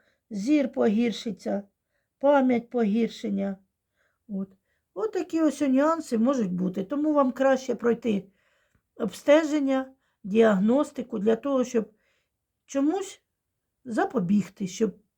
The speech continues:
не розвивалися у вас ці хвороби. От такий ось о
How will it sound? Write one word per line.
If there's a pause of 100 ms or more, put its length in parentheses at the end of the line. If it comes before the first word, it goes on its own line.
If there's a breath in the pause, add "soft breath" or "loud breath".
(140)
не
розвивалися
у
вас (480)
ці
хвороби. (2000)
От
такий
ось
о